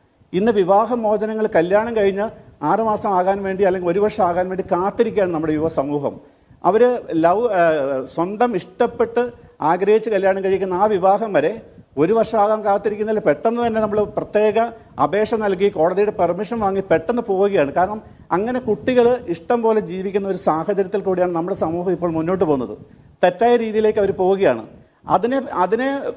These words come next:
പ്രലോഭിക്കാൻ വേണ്ടിയിട്ട് തന്നെ നമുക്കറിയാം, നമ്മുടെ, ഏ, സ-, ആ, സർക്കാരുകൾ തന്നെ ചെയ്യുന്ന എന്താ, Special marriage ആക്ടുകൾ. Special marriage act എന്ന് പറഞ്ഞാൽ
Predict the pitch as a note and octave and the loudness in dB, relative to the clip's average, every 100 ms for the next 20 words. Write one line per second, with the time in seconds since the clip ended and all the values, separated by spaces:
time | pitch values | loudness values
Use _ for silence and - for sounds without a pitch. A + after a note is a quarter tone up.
0 | - F#3+ G#3 A3+ B3 B3 B3 A#3+ A#3 A3 | -2 2 4 2 0 -2 -2 0 -2 -2
1 | A3+ A3+ G#3+ G#3 G#3+ G#3 G3+ G3+ G3+ - | -2 -2 -2 -2 2 2 0 -2 -2 0
2 | D3 D#3 D3+ C#3+ C#3+ D#3 D#3+ G#3+ A3+ A#3+ | 0 2 2 2 0 -2 -2 0 2 2
3 | A#3 A3 G#3 G3+ G3 F#3 F3+ - - - | -2 -2 0 0 0 0 0 -2 -20 -20
4 | - G3 F#3+ B3 A#3+ A3 G#3+ G3 G3 F#3+ | 0 2 2 0 0 2 4 2 2 -2
5 | B2+ A#2 - D#3 G#3 A3+ A3 A3 G#3+ F#3 | -2 -4 -2 -2 -2 0 0 2 2 0
6 | A3 A3 G#3+ G#3+ | -2 -2 2 0